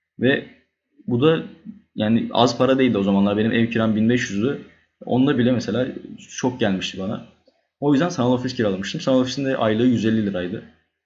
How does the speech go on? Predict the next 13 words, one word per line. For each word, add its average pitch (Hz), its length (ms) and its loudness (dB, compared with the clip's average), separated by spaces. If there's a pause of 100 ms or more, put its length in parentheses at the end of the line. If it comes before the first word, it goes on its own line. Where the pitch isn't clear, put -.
(800)
İki 117 200 -2
bin 120 60 6
yirmi 110 180 4
ikiden 101 260 -2
bahsediyorum 90 400 -4
bu 90 80 -4
arada, 87 140 -8
yanlış 90 260 -8
anlaşılma 92 380 -10
olmasın. 92 340 -12 (880)
Sanal 131 220 4
ofis 127 200 0
kiralamıştım. 98 580 -2